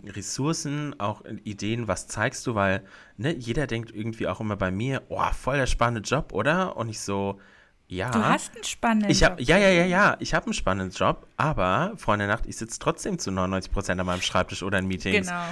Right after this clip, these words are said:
Speaker 1: Und jeder immer so, "Wirklich?" Und ich so, "Ja, weil irgendwie muss ich das, was ihr so spannend findet, ja koordinieren."
Speaker 2: <laughs>
Speaker 1: Und das mach ich, Surprise,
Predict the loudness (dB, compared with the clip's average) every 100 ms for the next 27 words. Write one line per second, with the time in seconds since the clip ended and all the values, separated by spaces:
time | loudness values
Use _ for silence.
0 | -8 -4 0 0 0 0 -2 -6 -10 0
1 | 4 4 6 4 4 2 -4 -6 -6 -4
2 | -2 -2 -2 -8 _ _ _ -12 -4 2
3 | 4 2 0 0 4 4 0 -10 _ -20
4 | -10 0 2 2 0 2 2 0 -18 _
5 | -12 -6 -2 -2 -2 0 2 2 0 -2
6 | -2 -4 -2 0 0 0 -2 0 0 -2
7 | 0 0 0 2 2 4 6 6 6 6
8 | 4 2 2 2 2 2 2 2 2 0
9 | 2 0 -6 -16 -20 -18 -4 -2 4 6
10 | 6 6 8 6 4